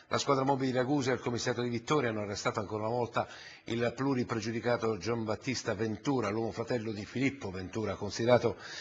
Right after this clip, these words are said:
dalla Direzione Nazionale Antimafia come il capomafia di Vittoria. È stato già in passato condannato per omicidio, associazione per delinquere, traffico di droga,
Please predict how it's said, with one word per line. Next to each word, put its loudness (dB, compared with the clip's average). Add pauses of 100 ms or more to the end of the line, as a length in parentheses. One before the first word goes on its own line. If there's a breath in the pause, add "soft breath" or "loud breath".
(180 loud breath)
dalla 6
Direzione 4
Nazionale 2
Antimafia 2
come 0
il -4
capomafia 2
di -2
Vittoria. 2
È -8 (300 loud breath)
stato 2
già 4
in 0
passato 6
condannato 4
per 2
omicidio, 2
associazione 2
per 4
delinquere, 2
traffico 0
di -2
droga, 2